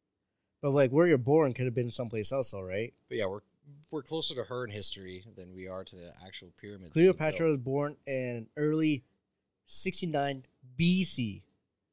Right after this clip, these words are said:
Speaker 2: Yeah, so before, so there you go. And you go back twelve thousand years, pyramids. Boom.
Speaker 1: No, you're, you're, you're getting your math wrong. Twelve thousand?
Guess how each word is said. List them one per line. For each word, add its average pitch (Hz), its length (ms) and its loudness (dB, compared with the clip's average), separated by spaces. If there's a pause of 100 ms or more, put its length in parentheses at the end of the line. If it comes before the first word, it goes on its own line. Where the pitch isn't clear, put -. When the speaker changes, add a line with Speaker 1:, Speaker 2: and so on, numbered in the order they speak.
Speaker 2:
Yeah, 101 100 -20 (120)
so 90 400 -6 (240)
before, 143 840 0 (100)
so 101 400 -4 (200)
there 107 100 -6
you 120 120 -2
go. 104 300 0 (180)
And 110 80 -12
you 113 100 -6
go 113 120 -4
back 117 220 0
twelve 110 260 -4
thousand 107 340 -2
years, 107 260 -8
pyramids. 110 760 -4
Boom. 156 420 2 (1040)
Speaker 1:
No, 160 140 -2
you're, 107 160 -6 (1000)
you're, 143 180 0
you're 135 200 0
getting 156 180 2
your 135 80 2
math 151 260 0
wrong. 92 260 -8 (2500)
Twelve 165 260 4
thousand? 175 540 2